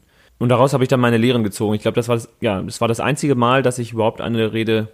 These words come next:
ausformuliert hatte. Bei den nächsten Reden habe ich mir dann ein paar Stichpunkte gemacht, die ich auf Karteikarten geschrieben habe und habe sie dann freigehalten. Das war dann schon einfach ein riesiger Schritt nach vorne. Und was ich dann gemerkt habe in den Monaten und Wochen danach,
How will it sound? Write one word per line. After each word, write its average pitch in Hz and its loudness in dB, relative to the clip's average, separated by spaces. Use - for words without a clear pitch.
ausformuliert 147 0
hatte. 151 0
Bei 131 0
den 110 2
nächsten 117 -2
Reden 117 0
habe 113 0
ich 110 -4
mir 117 -2
dann 110 2
ein 104 -2
paar 113 -2
Stichpunkte 143 -4
gemacht, 131 -2
die 123 -6
ich 120 -4
auf 110 -4
Karteikarten 127 -2
geschrieben 123 -4
habe 117 0
und 113 0
habe 120 -6
sie - -2
dann 107 0
freigehalten. 117 0
Das - -10
war 123 6
dann 123 4
schon 123 0
einfach 120 0
ein 113 0
riesiger 120 0
Schritt - -6
nach 107 -4
vorne. 139 2
Und 107 -2
was - -4
ich 113 -8
dann 113 0
gemerkt 113 0
habe 123 -2
in 110 0
den 104 -2
Monaten 117 0
und 107 -2
Wochen 120 -2
danach, 113 0